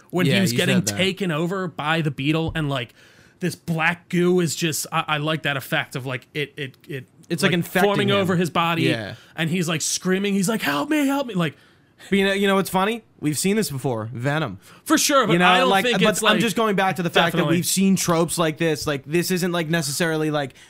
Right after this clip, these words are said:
Speaker 2: we've seen it, like, once before, but it's, so it's not, like, super original, but I, I
Speaker 1: I
Speaker 2: do
Speaker 1: think
Speaker 2: hear what you're
Speaker 1: this is,
Speaker 2: saying. I do
Speaker 1: I
Speaker 2: like
Speaker 1: think
Speaker 2: it.
Speaker 1: this
Speaker 2: It's
Speaker 1: is
Speaker 2: different.
Speaker 1: very original compared to v-, even Venom. Like, Venom, he just gets, like,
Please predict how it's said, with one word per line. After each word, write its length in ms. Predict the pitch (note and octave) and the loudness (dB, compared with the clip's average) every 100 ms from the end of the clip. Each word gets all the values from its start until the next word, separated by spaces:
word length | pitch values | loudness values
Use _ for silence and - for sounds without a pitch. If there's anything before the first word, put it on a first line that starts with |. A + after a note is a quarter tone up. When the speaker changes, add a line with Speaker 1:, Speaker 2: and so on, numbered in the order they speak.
| _ F3+ | _ 0
Speaker 2:
we've 220 | A3+ F3 | 0 2
seen 180 | C#4+ C4+ | 2 4
it, 100 | A#3+ | 2
like, 140 | G#3 | 0
once 380 | D#3+ E3+ F#3 G#3+ | 0 0 0 0
before, 580 | - A#3+ C4+ C#4 C4+ C4+ - - - - | -4 -4 -2 -2 -2 -4 -10 -20 -20 -2
but 120 | G3 | 0
it's, 160 | G3 E3+ | 0 -2
so 160 | - G3 | -2 0
it's 120 | F#3+ | 0
not, 120 | A#3+ | 0
like, 140 | A3 - | -2 -2
super 340 | A#3+ G#3 B3 | -2 -2 0
original, 400 | B3 A3+ B3 A#3+ | 0 0 0 0
but 140 | F#3 F3+ | 2 0
I, 60 | |
I 40 | F3+ F#3 | 2 4
Speaker 1:
I 80 | G3+ | 6
Speaker 2:
do 60 | A3+ | 6
Speaker 1:
think 100 | A3 | 4
Speaker 2:
hear 100 | G#3+ | 4
what 40 | |
you're 60 | F3+ | 4
Speaker 1:
this 100 | - | 2
is, 120 | E3 C#3 | 2 0
Speaker 2:
saying. 60 | |
I 60 | D3 | -2
do 120 | D#3 | 0
Speaker 1:
I 140 | F3 F3+ | 2 0
Speaker 2:
like 80 | - | 0
Speaker 1:
think 160 | F#3 | 0
Speaker 2:
it. 40 | C4 | 2
Speaker 1:
this 80 | |
Speaker 2:
It's 60 | F3+ | 4
Speaker 1:
is 60 | A3 | 2
Speaker 2:
different. 220 | F3 D#3+ | 4 2
Speaker 1:
very 180 | C#3+ C3+ | 0 -2
original 380 | C3+ C3 G3 A2+ | -4 -6 -8 -4
compared 380 | F#3 F3+ F#3 | -2 0 0
to 80 | F3+ | -2
v-, 100 | D#3 - | -4 -2
even 220 | C4 A#3+ | 0 0
Venom. 320 | D#3 G3 D3+ | 0 -2 -2
Like, 140 | D#3 | -2
Venom, 320 | C#3+ G#3 B3 G3+ | -2 -2 -2 -4
he 100 | G#3 | -4
just 200 | E3+ - | -6 -6
gets, 220 | D#3 - | -6 -4
like, 180 | C#3 | -6